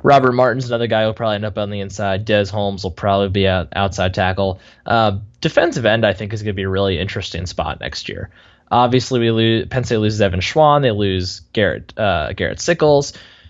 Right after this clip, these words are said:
Torrance Brown, I think, was a guy that we were all kinda looking at this year and hoping he would grab one of the starting spots by the stranglehold.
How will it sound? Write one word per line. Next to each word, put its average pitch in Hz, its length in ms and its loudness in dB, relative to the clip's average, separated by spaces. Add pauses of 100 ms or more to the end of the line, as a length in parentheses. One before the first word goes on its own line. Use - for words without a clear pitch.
(440)
Torrance 262 460 4
Brown, 190 560 4
I 151 80 0
think, 226 240 -4
was 226 160 0
a 175 60 0
guy 131 260 2
that 143 100 0
we 120 140 -2
were 110 140 2
all 117 180 2
kinda 123 220 -2
looking 107 280 -4
at 113 120 -2
this - 200 -8
year 120 200 4
and 104 100 0
hoping 214 640 0
he 202 240 -2
would 175 240 2
grab 147 480 4
one 147 180 0
of 139 60 -4
the - 80 -6
starting 123 460 0
spots 143 360 0
by 110 280 2
the 95 80 -2
stranglehold. 127 720 2